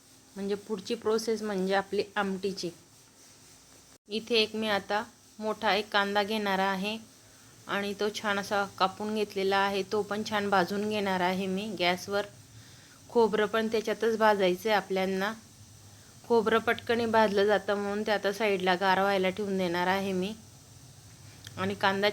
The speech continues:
छान लाल होस तोपर्यंत छान भाजून घ्यायचा आहे. आता पुढची प्रोसेस म्हणजे आपली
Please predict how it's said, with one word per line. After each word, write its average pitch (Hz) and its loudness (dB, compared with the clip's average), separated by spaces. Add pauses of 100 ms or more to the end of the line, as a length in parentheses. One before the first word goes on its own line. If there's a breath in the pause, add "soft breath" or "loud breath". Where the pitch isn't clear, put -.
छान 214 0
लाल 208 2
होस 208 -4
तोपर्यंत 202 -2 (160)
छान 202 -2
भाजून 196 0
घ्यायचा 202 0
आहे. 190 0 (960 loud breath)
आता 220 -2
पुढची 247 -2
प्रोसेस 240 0
म्हणजे 214 -2
आपली 196 0